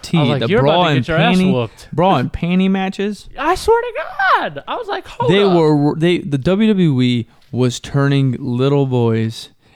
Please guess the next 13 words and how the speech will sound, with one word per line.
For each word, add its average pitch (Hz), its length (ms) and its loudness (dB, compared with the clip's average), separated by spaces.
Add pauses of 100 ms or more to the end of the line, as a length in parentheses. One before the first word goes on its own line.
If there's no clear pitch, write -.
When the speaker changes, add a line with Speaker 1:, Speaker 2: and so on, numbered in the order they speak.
(100)
Speaker 1:
into 120 500 0
horn 131 920 -2
dogs. 98 260 -16
Speaker 2:
Into 175 360 -4
fucking 135 500 -8
men 110 240 -8
that 101 220 -12
day. 98 260 -18 (1200)
Speaker 1:
Tori 196 320 4
Wilson 151 600 2
on 131 280 -2
her 127 220 0
fucking 139 800 -2